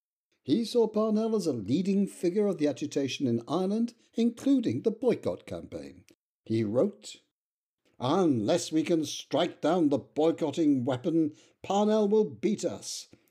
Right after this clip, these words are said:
for men, rather than let themselves be ruined, will obey him and disobey the law." It was clear that Parnell was going to be one of the first targets of the new coercion laws.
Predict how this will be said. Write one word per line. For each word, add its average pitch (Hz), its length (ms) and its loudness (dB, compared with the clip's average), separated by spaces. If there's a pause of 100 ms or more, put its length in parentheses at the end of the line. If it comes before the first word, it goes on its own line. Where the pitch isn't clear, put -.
(140)
for 104 180 -4
men, 135 560 2
rather 156 480 2
than 147 220 2
let 165 220 0
themselves 156 360 0
be 143 160 0
ruined, 220 560 2 (240)
will 104 160 0
obey 98 460 0
him 87 400 -10
and 107 220 -2
disobey 131 540 2
the 127 140 2
law." 117 440 0 (1000)
It 175 180 2
was 175 160 2
clear 151 280 4
that 147 180 -2
Parnell 131 400 2
was 120 160 -2
going 120 180 2
to 110 60 -8
be 120 100 2
one 117 180 2
of 120 80 -2
the 117 80 0
first 117 540 0
targets 123 500 -2
of 110 120 -2
the 110 80 -2
new 101 260 2
coercion 107 680 0
laws. 87 540 -6